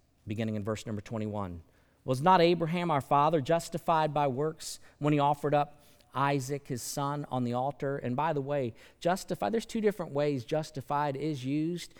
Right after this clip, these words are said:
One of them is our standing before God Almighty. The other is a standing before others. And he's talking about a standing before others. He's talking about, again,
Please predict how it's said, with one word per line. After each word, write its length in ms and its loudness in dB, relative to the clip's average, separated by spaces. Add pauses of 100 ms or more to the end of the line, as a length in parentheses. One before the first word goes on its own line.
(140)
One 240 2
of 100 0
them 220 2
is 140 -2
our 120 2
standing 420 -4
before 360 -2
God 260 2
Almighty. 440 0
The 120 -2
other 160 0
is 80 -2
a 80 -6
standing 380 -4
before 380 -4
others. 340 0
And 100 -4
he's 140 -6
talking 340 -2
about 200 -2
a 20 -4
standing 340 -6
before 340 -4
others. 260 0
He's 120 -6
talking 440 -2
about, 320 0
again, 380 -2